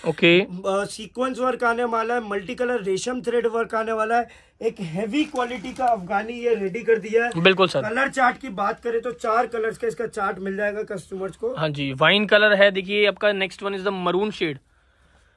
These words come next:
Speaker 1: कलर इतने ब्यूटीफुल रेडी कर रहे हैं, प्रीमियम शेड्स रेडी हैं, प्रीमियम डिजाइन में, लेकिन रेंज जो है ऐसी बिल्कुल एकदम ही रीजनेबल रेडी कर दिया है।
Speaker 2: ऋषि भाई, ये चीजें ना मार्केट के अंदर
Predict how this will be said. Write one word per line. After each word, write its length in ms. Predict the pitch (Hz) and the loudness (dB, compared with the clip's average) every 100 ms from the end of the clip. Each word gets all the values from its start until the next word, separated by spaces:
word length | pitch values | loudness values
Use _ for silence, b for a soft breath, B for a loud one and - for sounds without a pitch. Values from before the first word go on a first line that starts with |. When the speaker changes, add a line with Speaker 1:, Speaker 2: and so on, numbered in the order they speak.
| _ - | _ 2
Speaker 1:
कलर 260 | 190 233 | 6 6
इतने 220 | 240 233 247 | 4 4 4
ब्यूटीफुल 380 | 208 214 220 226 | 6 6 6 6
रेडी 200 | 214 214 | 4 4
कर 120 | 214 | 2
रहे 100 | 208 | 4
हैं, 160 | 220 226 - _ | 2 2 -2 _
प्रीमियम 360 | 180 185 220 233 | -2 2 2 2
शेड्स 320 | 214 214 180 | 4 4 4
रेडी 240 | 202 202 | 2 4
हैं, 160 | 208 214 | 2 0
प्रीमियम 360 | - 185 196 208 | 0 -4 -2 0
डिजाइन 280 | 196 185 196 | 0 0 -2
में, 120 | 208 | -2
लेकिन 280 | 208 233 190 | -2 -2 -4
रेंज 320 | 170 208 226 | -2 -2 0
जो 100 | 226 | 2
है 80 | 233 | 2
ऐसी 280 | 190 196 226 | 0 0 -2
बिल्कुल 320 | 202 220 240 247 _ _ _ _ - | -8 -4 -6 -6 _ _ _ _ -8
एकदम 280 | 196 269 277 | 4 4 6
ही 80 | 277 | 2
रीजनेबल 400 | 233 214 220 202 | 0 2 4 4
रेडी 200 | 175 160 | 2 0
कर 120 | 139 | -4
दिया 220 | 131 127 | -6 -10
है। 180 | 123 170 | -10 -14
Speaker 2:
ऋषि 160 | 185 240 | -10 -4
भाई, 180 | 247 269 320 185 | -4 -4 -10 -16
ये 200 | 175 240 | -8 -6
चीजें 320 | - 247 247 262 | -6 -10 -6 -2
ना 120 | 285 | -2
मार्केट 480 | 233 226 233 269 190 | 0 -2 -2 -8 -2
के 80 | |
अंदर 320 | 247 240 233 | -2 0 -4